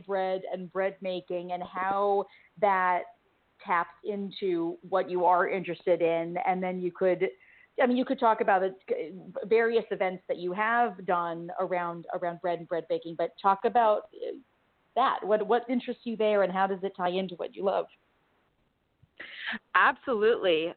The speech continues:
Speaker 2: Um, I know that sounds really specific, and on one hand it isn't, and on, <laughs> and in another way
Speaker 1: Right.
Speaker 2: I'm going to try and convince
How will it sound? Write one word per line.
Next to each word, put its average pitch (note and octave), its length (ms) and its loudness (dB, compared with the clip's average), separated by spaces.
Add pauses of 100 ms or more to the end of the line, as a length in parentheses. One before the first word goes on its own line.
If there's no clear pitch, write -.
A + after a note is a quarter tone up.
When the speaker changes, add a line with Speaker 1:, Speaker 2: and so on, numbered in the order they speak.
Speaker 2:
Um, A3 380 2
I A#3 80 -2
know A3+ 180 -4
that A3+ 180 -2
sounds G#3 240 -8
really F#3+ 280 -8
specific, F#3 520 -8
and G3 100 -10
on G3+ 140 -8
one G#3+ 140 -6
hand G#3+ 200 -8
it G3 140 -4
isn't, G#3+ 280 -4
and A3 100 -8
on, F3+ 160 0 (100)
<laughs> - 60 -8
and C#4+ 360 0
in D4+ 100 -2
another D#4 420 4
way C4+ 100 4
Speaker 1:
Right. C#4+ 240 4
Speaker 2:
I'm A#3 180 -4 (240)
going G#3+ 160 -4
to A#3+ 80 -4
try G#3 280 0
and A3 100 -4
convince A3+ 300 -6